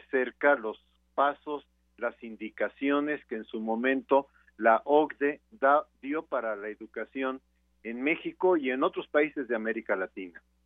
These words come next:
Este, y, y de ahí surgió parte de que la, la, la rapid-, todos recordamos la rapidez con la que se hizo la reforma de dos mil trece. Este, todos recordamos la forma como las leyes se aprobaron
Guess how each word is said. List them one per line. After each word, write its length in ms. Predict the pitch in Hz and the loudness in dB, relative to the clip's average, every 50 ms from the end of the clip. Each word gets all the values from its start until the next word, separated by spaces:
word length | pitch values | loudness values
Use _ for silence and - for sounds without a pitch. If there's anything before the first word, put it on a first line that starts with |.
| _ _ _ _ _ _ _ _ _ - | _ _ _ _ _ _ _ _ _ -4
Este, 360 | 110 104 - - 123 117 113 - | -4 -4 -2 -2 -2 -2 -2 -4
y, 400 | 143 143 139 156 175 170 - 139 | 2 6 8 8 8 6 4 4
y 40 | 147 | 6
de 120 | 139 156 | 8 10
ahí 140 | 165 196 202 | 8 8 6
surgió 680 | - - 208 220 190 - _ - 190 185 190 196 - - _ _ - | 0 -4 -6 -6 -6 -6 _ 2 4 4 4 4 0 -4 _ _ 4
parte 460 | 165 170 175 175 _ - 180 180 160 | 4 4 4 4 _ -12 -12 -12 -12
de 400 | 139 131 120 113 110 107 107 98 98 _ _ _ _ _ _ _ _ _ | -12 -12 -10 -8 -8 -8 -10 -12 _ _ _ _ _ _ _ _ _ _
que 140 | - - 113 _ _ _ | -18 -18 -18 _ _ _
la, 180 | 131 131 165 - - | -4 -4 -4 -4 -6
la, 540 | 127 135 117 123 123 127 117 123 123 123 | -10 -12 -12 -12 -14 -16 -4 2 4 4
la 20 | 123 | 4
rapid-, 440 | 123 123 123 - - 143 131 123 - _ | 4 4 2 2 0 -4 -6 -6 -6 _
todos 260 | - 180 208 220 214 | 2 4 4 4 2
recordamos 600 | 208 190 - - 143 131 147 175 202 214 185 147 | 0 -6 -8 -8 -8 -6 -6 -6 -6 -6 -6 -4
la 80 | 131 117 | -4 -4
rapidez 520 | 107 113 110 - 127 127 123 147 165 165 | -4 -8 -10 -8 -8 -6 -6 -6 -6 -6
con 180 | - - 151 135 | -8 -8 -4 -4
la 80 | 123 110 | -4 -6
que 160 | - 113 107 | -6 -10 -10
se 100 | - 139 | -8 -6
hizo 220 | 143 143 - 147 131 | -6 -4 -4 -2 -2
la 140 | 110 107 | -2 -2
reforma 720 | - - 107 - - 127 139 135 135 131 131 120 113 104 - _ _ _ _ _ _ - | -4 -4 -8 -6 0 0 0 0 2 0 0 0 0 0 -2 _ _ _ _ _ _ -8
de 100 | 113 113 | -6 -2
dos 200 | 107 110 107 107 | -2 -2 -2 -2
mil 220 | 131 143 139 - | -2 -2 -2 0
trece. 480 | - 139 135 131 120 - - 165 196 - _ _ _ _ _ _ _ _ _ _ _ _ _ _ - | 2 2 2 2 2 0 -4 -4 -4 -6 _ _ _ _ _ _ _ _ _ _ _ _ _ _ -6
Este, 360 | 104 104 - - - 120 120 | -6 -6 -6 -4 -4 -4 -4
todos 300 | 117 - - 175 190 190 | 0 4 6 8 8 8
recordamos 680 | 180 175 151 - 135 127 120 139 151 156 156 160 160 - | 6 2 0 0 -2 -2 2 2 0 2 0 -2 -4 -2
la 100 | 135 113 | -4 -4
forma 420 | - - 147 151 156 165 170 175 170 | -2 0 0 0 0 0 0 -2 -2
como 680 | - - 143 135 131 123 120 117 117 113 113 113 113 | -4 -4 -6 -6 -6 -6 -6 -6 -4 -2 -2 -2 -2
las 240 | 113 113 117 113 110 | -2 -2 -2 -2 0
leyes 340 | 127 151 151 147 165 151 - | -2 -2 0 0 -2 -4 0
se 80 | - 139 | 0 0
aprobaron 680 | 120 - - 117 117 113 127 135 139 143 151 147 139 | 0 0 0 -4 0 2 4 4 4 4 2 -2 -4